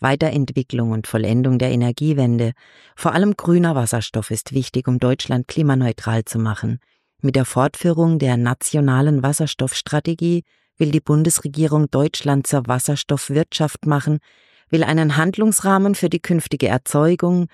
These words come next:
den Transport, die Nutzung und die Weiterverwendung von Wasserstoff und damit für entsprechende Innovationen und Investitionen setzen.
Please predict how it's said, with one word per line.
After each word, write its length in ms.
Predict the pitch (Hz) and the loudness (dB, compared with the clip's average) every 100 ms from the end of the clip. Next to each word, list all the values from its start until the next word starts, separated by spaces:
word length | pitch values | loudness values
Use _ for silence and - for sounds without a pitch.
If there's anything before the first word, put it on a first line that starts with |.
| - - - | -12 -20 -4
den 140 | 160 139 | -2 0
Transport, 720 | 143 143 - 165 165 - - | -2 -2 -2 0 0 0 -4
die 120 | 135 | 0
Nutzung 600 | 131 131 156 - 165 156 | 2 4 2 0 0 0
und 160 | - 123 | 0 -2
die 140 | 127 | -2
Weiterverwendung 800 | 131 147 160 - 127 131 127 143 | 0 0 -2 -2 0 2 0 -2
von 220 | - 143 | 0 0
Wasserstoff 540 | 139 139 143 - 143 - - - - - | 0 0 -2 0 -2 -4 -14 -20 -20 -4
und 160 | 156 147 | -2 0
damit 280 | 151 170 | 0 -2
für 120 | - 151 | -2 -2
entsprechende 600 | 160 - 147 139 151 156 | -2 -2 -2 0 0 0
Innovationen 920 | 190 190 151 - - 135 123 120 120 | 2 2 0 -4 -2 0 2 0 0
und 200 | 113 - | -2 0
Investitionen 960 | 160 180 147 - 131 - 131 120 120 | 2 2 0 -2 -6 -4 -2 0 0
setzen. 460 | 117 120 - - | 0 -2 -2 -4